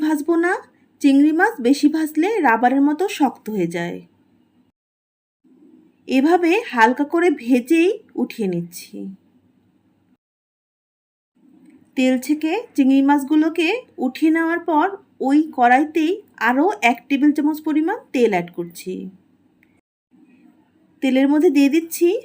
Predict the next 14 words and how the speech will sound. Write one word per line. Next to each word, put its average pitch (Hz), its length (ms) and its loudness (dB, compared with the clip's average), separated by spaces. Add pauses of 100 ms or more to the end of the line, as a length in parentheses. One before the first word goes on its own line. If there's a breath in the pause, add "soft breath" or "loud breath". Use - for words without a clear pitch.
(140)
হাফ 240 240 0
চা 294 120 -4
চামচ 330 260 0 (140)
পরিমাণ 339 360 0 (260)
কালো 220 280 4
জিরা 320 260 2 (280)
ও - 20 0 (120)
দুইটি 294 320 0 (220)
কাঁচামরিচ। 185 760 -6 (1040 soft breath)
কালো 269 340 4
জিরা 339 240 4 (240)
ও - 20 -4 (120)
কাঁচামরিচ 269 480 2 (120)
দেওয়ার 233 240 2